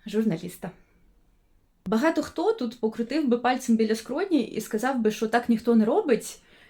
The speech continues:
І взагалі це маячня якась повна, адже я була шеф-редактором. Мені пропонували чудові посади, чудові, е, чудові місця роботи,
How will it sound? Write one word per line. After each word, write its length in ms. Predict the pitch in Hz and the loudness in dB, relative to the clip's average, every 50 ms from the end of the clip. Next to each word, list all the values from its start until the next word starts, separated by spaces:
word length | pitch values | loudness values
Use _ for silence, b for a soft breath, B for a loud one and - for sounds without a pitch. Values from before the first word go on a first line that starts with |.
| b b b b b - | b b b b b -20
І 440 | - 82 92 107 123 151 170 196 196 | -16 -14 -12 -10 -8 -6 -6 -6 -2
взагалі 360 | 196 214 214 226 254 294 320 | 0 2 2 4 4 2 2
це 200 | - - 277 247 | 0 2 4 6
маячня 500 | 247 247 240 247 247 - - 269 254 240 | 6 6 6 4 2 0 -2 0 2 4
якась 280 | 233 220 226 214 214 | 4 4 2 0 -2
повна, 840 | - - 247 277 359 392 330 294 277 226 214 208 190 - - - - - | -4 -6 -4 -2 -2 0 0 0 0 2 2 0 0 -2 -4 -8 -12 -8
адже 560 | - 196 208 214 214 226 226 220 220 220 - - - | -4 -2 -2 -2 0 2 2 2 2 2 0 -4 -6
я 140 | - 233 285 | -2 0 2
була 180 | 294 330 330 320 | 4 4 4 2
шеф-редактором. 920 | - 320 285 - 302 220 220 226 208 208 - - - - 92 90 - - - _ _ _ - | 2 -2 -4 -2 0 2 2 2 2 0 -2 -8 -10 -10 -8 -10 -12 -14 -18 _ _ _ -8
Мені 260 | - 214 208 226 277 | -2 0 2 2 2
пропонували 580 | 269 294 - - 285 285 285 302 311 302 294 277 | 0 -2 -4 0 2 4 4 6 6 4 4 2
чудові 440 | - - 269 247 302 302 285 269 - - - _ | -2 -2 -2 0 0 0 0 -2 -4 -8 -10 _
посади, 480 | - 269 269 - 247 226 190 170 180 180 | -4 -4 -2 2 2 2 2 2 -2 -4
чудові, 500 | - - 226 214 269 294 294 277 285 285 | -6 -6 -4 0 0 0 2 2 0 0
е, 220 | 277 240 - - - - - 69 - - - - 175 180 151 - - - - - - - - - 226 214 | 0 0 -2 -4 -8 -14 -16 -16 -16 -16 -14 -12 -10 -10 -10 -10 -12 -12 -14 -14 -16 -18 -18 -14 -12 -6
чудові 360 | - - 262 330 330 277 254 | -2 0 2 4 4 6 8
місця 340 | 247 247 247 247 - 233 226 | 8 8 6 6 4 2 2
роботи, 580 | 208 185 165 180 196 190 190 - 180 180 185 | 2 0 -2 -2 -4 -4 -4 -4 -4 -6 -6